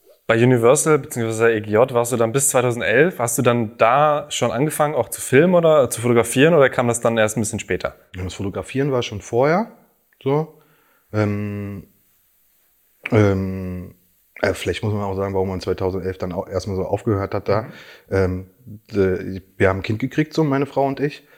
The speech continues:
Speaker 2: Ähm, und ich, äh, war einfach zu dem Zeitpunkt so, ja, okay, jetzt nimmt man sich natürlich in der Zeit mal, einfach mal auch Zeit für die Familie so und frei. Und, ähm,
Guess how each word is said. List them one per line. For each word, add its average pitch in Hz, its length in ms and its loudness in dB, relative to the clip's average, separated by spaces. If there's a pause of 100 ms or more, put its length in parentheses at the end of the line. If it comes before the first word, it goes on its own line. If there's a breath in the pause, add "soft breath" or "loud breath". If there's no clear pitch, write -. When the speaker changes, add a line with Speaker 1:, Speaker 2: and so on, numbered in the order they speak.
(300 soft breath)
Speaker 2:
Ähm, 107 520 2 (120)
und 101 540 -2 (280)
ich, - 420 -2
äh, - 40 -14 (680)
war 98 160 4
einfach 98 200 -2
zu - 100 -8
dem 101 140 -6
Zeitpunkt 98 300 -8
so, 95 80 -4
ja, 87 80 -4
okay, 95 160 -8
jetzt 90 200 -6
nimmt 92 140 -8
man 92 140 -8
sich 92 140 -8
natürlich 92 300 -6
in 87 80 -8
der 90 160 -2
Zeit 90 180 -6
mal, 92 260 -12 (160)
einfach 90 220 -4
mal 87 100 -4
auch - 160 -8
Zeit 87 220 -4
für - 100 -12
die 90 80 -8
Familie 87 420 -2
so 85 120 -6
und 82 160 -10
frei. 85 260 -4 (420 loud breath)
Und, 85 300 -2
ähm, 87 440 -2